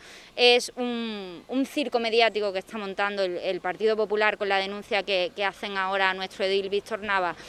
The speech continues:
por presunta prevaricación para esconder esta sentencia que hace unos días llegó,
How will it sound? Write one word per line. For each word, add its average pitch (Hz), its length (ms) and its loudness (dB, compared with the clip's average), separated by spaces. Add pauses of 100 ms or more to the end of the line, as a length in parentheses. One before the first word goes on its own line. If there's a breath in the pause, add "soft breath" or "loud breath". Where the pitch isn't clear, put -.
(140 loud breath)
por 233 120 4
presunta 233 400 0
prevaricación 226 680 4
para 240 160 4
esconder 240 380 0
esta 220 180 -6
sentencia 214 540 -2
que 196 100 -2
hace 190 160 -4
unos 190 160 -8
días 185 180 -2
llegó, 220 300 0